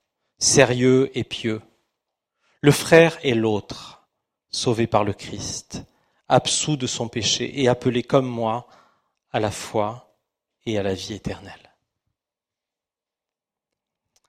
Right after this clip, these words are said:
Pour terminer, que peut-on entendre des prières ? Parce qu'il est question ici non pas de la prière, mais des prières.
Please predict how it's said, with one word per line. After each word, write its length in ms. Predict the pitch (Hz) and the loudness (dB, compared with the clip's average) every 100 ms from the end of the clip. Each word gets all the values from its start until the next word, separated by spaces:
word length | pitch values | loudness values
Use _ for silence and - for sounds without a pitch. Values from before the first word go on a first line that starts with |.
| _ _ _ _ _ _ _ _ _ | _ _ _ _ _ _ _ _ _
Pour 140 | - 120 | -14 2
terminer, 560 | 160 147 147 165 175 | 4 4 2 0 0
que 400 | 175 151 147 143 | -4 -2 0 2
peut-on 880 | 131 - 139 - 151 151 143 123 - _ - | 0 -4 -4 -2 -2 -2 -4 -6 -10 _ 0
entendre 580 | 135 - 165 156 120 113 | 0 4 4 4 2 0
des 140 | 113 | -2
prières ? 760 | - 123 107 98 90 - - - _ _ _ _ _ _ _ _ _ _ _ _ _ _ _ _ _ - | -4 -6 -4 -4 -4 -10 -18 -20 _ _ _ _ _ _ _ _ _ _ _ _ _ _ _ _ _ 0
Parce 400 | 123 - - - | 0 -2 -8 -6
qu'il 180 | 127 | -4
est 80 | 120 | -4
question 380 | - 117 - 143 | 0 -2 0 -2
ici 260 | 120 - 165 | -2 -2 0
non 140 | 139 | 2
pas 160 | 143 143 | 6 6
de 140 | 123 | 4
la 340 | 120 135 170 | 2 4 4
prière, 480 | 170 - 135 160 156 | 4 -4 -2 0 0
mais 160 | 131 123 | -2 -6
des 340 | 113 120 196 | -4 4 4
prières. 680 | 190 - 104 92 95 - | 4 -6 -6 -8 -10 -20